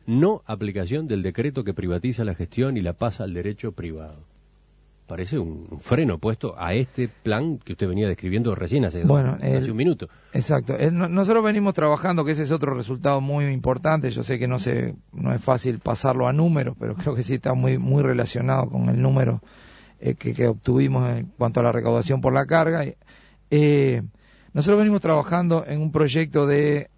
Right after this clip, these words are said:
Speaker 2: definición de, de los objetivos estratégicos y de, y del,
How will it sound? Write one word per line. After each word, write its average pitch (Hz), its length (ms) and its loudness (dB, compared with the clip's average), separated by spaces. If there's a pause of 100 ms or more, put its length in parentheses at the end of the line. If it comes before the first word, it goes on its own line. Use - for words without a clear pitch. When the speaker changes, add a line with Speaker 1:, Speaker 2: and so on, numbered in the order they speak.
(440)
Speaker 2:
definición 139 800 0
de, 131 140 0
de 127 280 -4
los 123 160 -2
objetivos 139 480 0
estratégicos 131 840 0
y 123 60 2
de, 120 340 2
y 127 160 -6
del, 123 880 -8